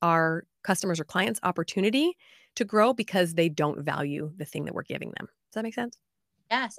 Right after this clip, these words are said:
Speaker 2: absolutely. That makes total sense. I love that. Um, all right. So we, guilt of money is one thing. How about just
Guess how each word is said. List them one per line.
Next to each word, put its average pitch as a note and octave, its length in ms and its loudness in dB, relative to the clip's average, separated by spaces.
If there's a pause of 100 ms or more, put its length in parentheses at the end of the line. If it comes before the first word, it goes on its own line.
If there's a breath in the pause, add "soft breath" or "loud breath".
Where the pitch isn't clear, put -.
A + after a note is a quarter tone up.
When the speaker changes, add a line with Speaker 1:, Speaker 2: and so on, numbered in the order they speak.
Speaker 2:
absolutely. F#3 640 -6
That D#3+ 160 -8
makes - 380 -16
total E3+ 280 -2
sense. C#3 520 -8
I E3 100 -6
love E3+ 240 -2
that. C#3+ 280 -2 (840 soft breath)
Um, D#3 520 -2 (840)
all G#3+ 120 10
right. F3 300 6
So G3+ 640 -2 (280)
we, F#3+ 180 -18 (260)
guilt A#3+ 260 -2
of G3+ 100 -4
money F#3+ 280 -4
is F3+ 120 -14
one G3+ 200 0
thing. E3 300 -6
How G3 180 4
about B3 380 2
just A3 260 -12